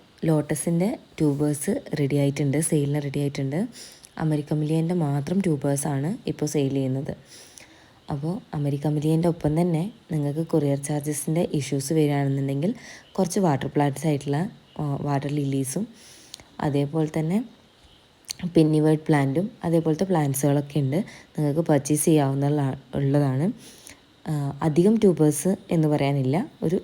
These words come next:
പത്തിരുപത് ട്യൂബേഴ്സൊക്കെ നമുക്ക് കിട്ടിയിട്ടുള്ളൂ. അപ്പോൾ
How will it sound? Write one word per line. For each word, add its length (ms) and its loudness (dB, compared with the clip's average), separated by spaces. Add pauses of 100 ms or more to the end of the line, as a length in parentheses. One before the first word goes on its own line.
(180)
പത്തിരുപത് 500 2
ട്യൂബേഴ്സൊക്കെ 640 0
നമുക്ക് 260 -2
കിട്ടിയിട്ടുള്ളൂ. 480 -2 (480)
അപ്പോൾ 180 -4